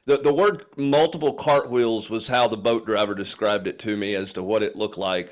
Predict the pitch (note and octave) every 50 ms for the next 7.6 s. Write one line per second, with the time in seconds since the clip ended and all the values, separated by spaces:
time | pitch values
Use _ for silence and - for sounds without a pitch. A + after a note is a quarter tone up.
0 | - - A2 A2+ A2 G#2+ G#2+ - A2 A2 G#2 G#2 G2+ G2 - - _ _ _ _
1 | _ _ _ _ _ _ _ _ _ - - A2 B2 B2 G#2 A2+ A#2 A#2 G#2 G2+
2 | G#2 G2 - - - - B2 A#2 A2 G#2 G2+ F#2+ E2 G2 F#2+ F#2 F2+ - G#2+ G2
3 | G2 G2 G2 G2+ G#2 - - G#2 G2+ A2+ A2 - - A#2 A2+ A2+ G#2+ A2 G2+ -
4 | - F2+ F#2 G#2 A#2 A#2 - - - - B2+ B2 A#2 A#2 A#2 A#2 A2+ A2 G#2+ G#2
5 | G2 G2+ G#2+ A2+ A2+ A#2 A2+ A2+ A2+ A2 G#2 F#2+ F#2 F2+ F2 F2 F#2 G#2+ A2+ A#2
6 | A2+ - - - A#2 G#2 - A2 A#2 A2 A2 G#2 G2 G2 G#2+ A2 A2 A2 G#2+ G#2+
7 | A2 A2+ A2 A2+ A2+ G#2+ G#2+ G2+ F#2 F2 F2+ F2